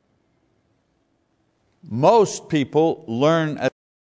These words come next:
from their parents and the day-to-day experience of raising their children from birth.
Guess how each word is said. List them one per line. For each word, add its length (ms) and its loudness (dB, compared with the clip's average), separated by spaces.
from 160 0
their 140 0
parents 680 -4
and 140 -4
the 80 0
day-to-day 540 0
experience 580 -4
of 120 -4
raising 380 0
their 120 -2
children 500 -6
from 220 -8
birth. 420 -2